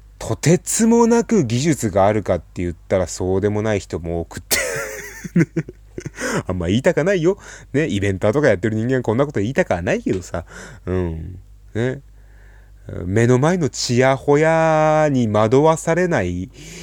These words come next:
気持ちが持てたなと思いました。この、<laughs> うん、サブスクの解析を自分でした結果。うん。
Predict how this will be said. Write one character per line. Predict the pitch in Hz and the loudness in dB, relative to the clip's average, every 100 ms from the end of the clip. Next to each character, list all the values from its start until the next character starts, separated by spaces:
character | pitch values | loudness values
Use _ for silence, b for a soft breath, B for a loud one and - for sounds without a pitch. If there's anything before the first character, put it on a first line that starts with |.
| B B - | B B -10
気 | - 127 | 0 4
持 | 127 | 4
ち | 123 - | 4 2
が | 139 | 2
持 | 135 147 | 2 2
て | 156 | 2
た | 113 98 | 2 0
な | 101 107 | 2 2
と | 98 | 0
思 | 98 110 | 0 2
い | |
ま | 113 | 2
し | 107 | 2
た。 | 107 | 0
こ | - 120 | 2 2
の、 | 104 110 - | 4 0 -2
<laughs> | - - - 139 - - - - 208 196 165 175 - - 208 262 269 202 135 | -20 -16 -4 -4 -4 -8 -2 0 0 0 -2 -4 -8 -14 -10 -6 -4 -6 -4
う | 104 95 | -2 -2
ん、 | 92 | -2
サ | 113 | -2
ブ | 110 113 | -2 -2
ス | - | -4
ク | - 113 | 0 2
の | 110 104 | 2 0
解 | - 120 | 0 0
析 | - 117 - 110 | 2 -2 0 2
を | 110 110 B B B | 2 2 B B B
自 | - 104 | -4 0
分 | 110 | 2
で | 107 | 0
し | - | 0
た | 156 | -2
結 | 135 143 - - | 0 -2 -2 -6
果。 | - - B B B B - | -8 -8 B B B B -8
う | |
ん。 | 95 90 | -6 -6